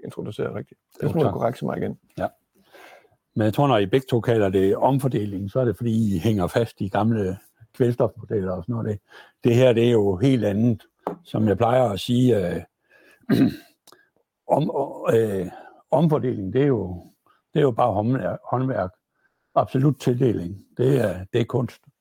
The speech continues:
Speaker 2: Øh, så det er, er vanskeligere. Men, øh, det, vi, det, vi skal nu, det er sådan set, øh, stort set noget helt andet. Men det er at tale om, øh, fosfor som et miljøproblem.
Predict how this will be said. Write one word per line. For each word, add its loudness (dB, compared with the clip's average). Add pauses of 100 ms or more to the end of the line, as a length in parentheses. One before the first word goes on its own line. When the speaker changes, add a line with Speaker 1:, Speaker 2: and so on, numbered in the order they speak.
(540)
Speaker 2:
Øh, 0 (500)
så -4
det 2
er, -2 (220)
er 0
vanskeligere. 0
Men, -2
øh, 2 (1200)
det, 4
vi, 2
det, 4
vi 4
skal 2
nu, 2 (480)
det 4
er 2
sådan 2
set, 0
øh, 4
stort -2
set 0
noget 0
helt 2
andet. -2 (600)
Men 2
det 6
er 4
at 0
tale 4
om, 0
øh, 0
fosfor -2
som -4 (480)
et -2
miljøproblem. 0